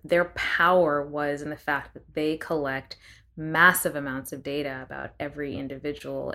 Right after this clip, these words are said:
and that allows them to create products that are incredibly engaging for all of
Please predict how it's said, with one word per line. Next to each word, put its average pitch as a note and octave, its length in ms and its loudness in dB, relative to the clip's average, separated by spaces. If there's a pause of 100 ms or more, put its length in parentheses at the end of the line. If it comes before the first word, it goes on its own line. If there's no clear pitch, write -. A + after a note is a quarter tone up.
and C#3+ 180 -8
that C#3+ 260 -4
allows D3 640 -4
them C#3 240 -6
to - 120 -12
create C#3+ 500 -6 (500)
products F#3+ 600 4
that D#3 240 2
are D3 580 0
incredibly D#3+ 560 0
engaging G3 540 8
for D3 260 0
all D#3 300 2
of D3 220 -2